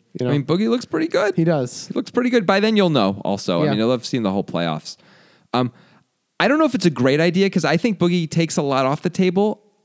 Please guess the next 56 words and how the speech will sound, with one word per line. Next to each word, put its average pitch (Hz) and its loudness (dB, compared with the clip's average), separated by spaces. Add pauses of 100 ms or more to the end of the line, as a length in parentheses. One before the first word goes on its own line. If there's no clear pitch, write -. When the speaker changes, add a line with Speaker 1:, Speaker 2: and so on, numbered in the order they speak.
(100)
Speaker 2:
as 143 0
well 131 2
as 156 0
brings 180 0
stuff 185 -2
on 175 0
the 190 0
table. 202 0
I'm, 185 -2
I'm - -2
not 262 0
saying 262 2
I - 4
wouldn't 226 2
do 226 4
it 196 6
if 156 -2
I 120 2
were 104 4
them. 69 -4 (200)
I - -6
think 233 0
I 226 4
would 196 6
if 185 0
I 156 2
couldn't 170 2
get 165 2
any 151 2
of 143 0
these 123 0
wings. 110 -4 (500)
I - -4
probably 247 4
would. 196 2 (420)
Like, 147 -2 (160)
let's 147 0
see 226 2
if - 4
it 214 4
all 170 4
works. 175 0
Go, 180 4
go 180 0
figure 196 2
it 180 4
out, 120 0
Rick 98 -2
Carlisle. 90 -2
You 110 -6
know, 101 0
Luka, 190 2
make 175 2
it 190 4
happen, 120 0
buddy. 85 -2